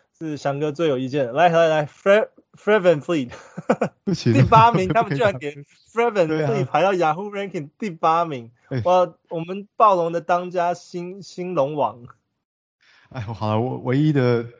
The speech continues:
Speaker 2: 利多就是，就 Kyle Lowry 终于离开多伦多嘛，然后去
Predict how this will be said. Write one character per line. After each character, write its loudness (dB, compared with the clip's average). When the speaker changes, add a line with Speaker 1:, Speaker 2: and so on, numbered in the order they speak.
Speaker 2:
利 -2
多 4
就 2
是， 2
就 -8
Kyle -2
Lowry 4
终 2
于 0
离 -4
开 -6
多 -6
伦 -6
多 -6
嘛， -10
然 -10
后 -4
去 -8